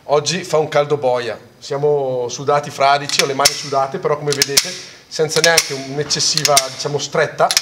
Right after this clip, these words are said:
il carrello proprio resta attaccato alle dita del tiratore. Buono anche il grip, buona la, la, la zigrinatura sia anteriore che posteriore,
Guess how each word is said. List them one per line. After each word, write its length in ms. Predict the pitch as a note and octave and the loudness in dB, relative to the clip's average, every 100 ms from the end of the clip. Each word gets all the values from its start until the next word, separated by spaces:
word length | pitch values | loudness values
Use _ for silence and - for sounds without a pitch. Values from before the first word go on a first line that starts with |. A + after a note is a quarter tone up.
| - - - - - | -2 -4 -8 -14 -20
il 140 | D3 - | -18 -2
carrello 380 | E3+ D3 C3 - | 2 2 2 0
proprio 440 | C#3 C#3 D3+ - | -2 0 -2 0
resta 640 | D3 C#3 - C#3+ B2+ - - | -2 0 2 2 2 -4 -4
attaccato 920 | D3 C#3 - C3+ A#2+ C#3 C3 A#2+ A2+ | -2 -2 0 0 0 0 0 -2 -4
alle 200 | C3+ C3+ | -4 -6
dita 220 | B2+ B2 B2 | -6 -8 -8
del 160 | A#2+ | -8
tiratore. 440 | A#2+ B2 G#2 F#2+ F2+ - - - - _ _ - - - _ _ - - - - - - - _ _ - - - _ - - | -8 -10 -10 -14 -16 -20 -20 -20 -20 _ _ -20 -20 -20 _ _ -10 -10 -16 -20 -20 -20 -20 _ _ -20 -20 -20 _ -20 -4
Buono 380 | C3+ D3 D3+ | 2 4 4
anche 240 | D#3 D3 D3+ | 2 -2 -6
il 40 | |
grip, 380 | B2+ C#3 F3+ - | -4 -2 -2 -4
buona 280 | B2+ C3+ C3+ | -2 0 2
la, 220 | C3+ B2 | 0 0
la, 240 | A#2+ A#2+ | 0 -2
la 220 | A2+ A#2 A2 | -2 -6 -6
zigrinatura 640 | A#2+ C3 C3 C3 C3 C3+ | -12 -6 -4 -4 -2 -2
sia 200 | - C#3 | -2 -4
anteriore 420 | C3 C3+ C3 C3 | -4 -4 -2 -2
che 80 | - | -4
posteriore, 760 | - B2 C3+ B2+ C3+ D3 F3 | -8 -6 -6 -2 0 0 0